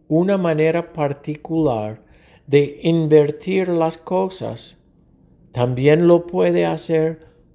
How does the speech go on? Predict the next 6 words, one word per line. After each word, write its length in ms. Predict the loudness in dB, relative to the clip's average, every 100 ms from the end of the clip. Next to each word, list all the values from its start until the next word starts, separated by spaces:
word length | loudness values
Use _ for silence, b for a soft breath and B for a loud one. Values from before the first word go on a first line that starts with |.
| _
con 220 | -6 -4 -2
nuestras 540 | -2 -2 -2 -4 -2
vidas. 640 | -2 0 -2 -8 -12 -16 -20 -20 _ _ _ -20 -20 -20 -20 -20 _ _ _
Él 180 | 2 4
es 180 | 2 -2
capaz 760 | -6 -6 -6 -2 0 0 -4